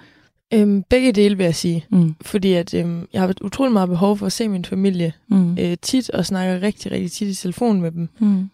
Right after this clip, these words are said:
Speaker 1: Men, men også mest alt det der med, at min mor har virkelig været god. Sådan helt vildt god. Og har gjort alt for os. Derfor så, nogle gange, så kan jeg specielt godt savne det der med, at,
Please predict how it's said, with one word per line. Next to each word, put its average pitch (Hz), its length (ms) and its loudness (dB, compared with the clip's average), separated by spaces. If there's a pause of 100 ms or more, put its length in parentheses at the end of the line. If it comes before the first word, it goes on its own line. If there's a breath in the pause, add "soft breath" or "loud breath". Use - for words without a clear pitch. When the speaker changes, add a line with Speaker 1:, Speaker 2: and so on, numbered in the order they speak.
(120)
Speaker 1:
Men, 190 460 2 (360)
men 208 200 2
også 233 300 0
mest 220 240 2
alt 202 180 4
det 175 80 -6
der 180 100 0
med, 180 380 0
at - 300 -6 (240)
min 208 200 4
mor 226 200 4
har 226 120 4
virkelig 185 600 2
været 165 180 -2
god. 160 180 -2 (640)
Sådan 202 260 4
helt 226 280 2
vildt 165 180 -8
god. 165 180 -4 (580)
Og 190 480 4 (240)
har 202 180 0
gjort 214 280 2
alt 208 240 2
for 170 180 -2
os. - 360 -6 (320)
Derfor 226 260 2
så, 220 240 -2
nogle 220 260 0
gange, 214 160 0
så 220 100 -6
kan 220 160 -2
jeg 196 140 -2 (480 soft breath)
specielt 233 500 -4
godt 196 180 -2
savne 214 380 -2
det 208 80 -2
der 185 60 0
med, 180 360 -2 (140)
at, - 340 -4